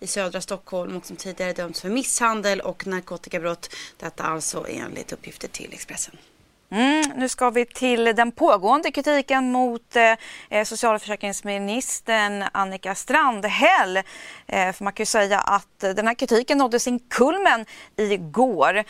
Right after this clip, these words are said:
Speaker 2: Partiledaren för Moderaterna Ulf Kristersson anser att varken hon eller statsminister Stefan Löfven har kunnat förklara varför Ann Begler sparkades från Försäkringskassan och väljer nu att använda sig av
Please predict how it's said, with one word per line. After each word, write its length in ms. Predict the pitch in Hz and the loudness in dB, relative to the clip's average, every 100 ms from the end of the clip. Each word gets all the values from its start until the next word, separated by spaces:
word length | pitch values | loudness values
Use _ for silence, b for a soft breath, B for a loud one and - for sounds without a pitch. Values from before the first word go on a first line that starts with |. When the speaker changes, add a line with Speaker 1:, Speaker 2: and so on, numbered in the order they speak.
| B B | B B
Speaker 2:
Partiledaren 840 | 196 214 190 190 190 202 196 196 196 | -6 -2 2 2 4 4 4 2 0
för 120 | 202 | -6
Moderaterna 560 | 196 202 196 220 208 | 0 2 2 0 -2
Ulf 160 | 208 196 | -2 -4
Kristersson 960 | - 262 - - 220 214 240 254 302 285 | -2 0 0 0 0 2 2 2 2 4
anser 520 | 277 240 - 247 226 | 2 2 0 2 2
att 260 | 220 226 147 | 2 0 -2
varken 460 | 208 226 214 214 202 | 2 2 2 -2 -4
hon 440 | 160 220 339 339 | 0 2 4 2
eller 320 | - 214 370 415 | 2 2 0 0
statsminister 520 | 302 269 247 240 226 | 0 0 -2 -2 -2
Stefan 340 | - 226 226 | -2 0 0
Löfven 480 | 214 208 208 240 269 | 0 -2 0 0 0
har 80 | 214 | -2
kunnat 280 | - 214 - | -2 -6 -4
förklara 600 | 330 - 226 349 349 214 B B B | -6 0 2 4 4 4 B B B
varför 760 | 175 277 403 427 - 220 190 B B | 2 4 4 2 2 4 4 B B
Ann 280 | - 202 190 | 2 2 2
Begler 840 | 185 190 180 185 175 170 165 165 | 2 4 2 0 2 4 4 0
sparkades 680 | 175 - 180 165 165 156 - - | -6 0 0 0 -6 -8 -8 -12
från 440 | - 175 160 165 | -6 -4 -4 -8
Försäkringskassan 1300 | - - 165 - 165 - - - 208 - 196 156 170 B | -10 -6 -8 -8 -10 -10 -8 -2 -2 0 -2 -2 -6 B
och 320 | B B - - - | B B -10 -8 -8
väljer 340 | 175 269 339 | -2 0 2
nu 60 | 311 | 2
att 160 | 262 - | 2 2
använda 760 | 226 202 196 190 185 180 180 | -2 0 0 -2 -2 0 0
sig 360 | - 185 175 180 | -2 -4 -4 -4
av 240 | - 180 | -4 -4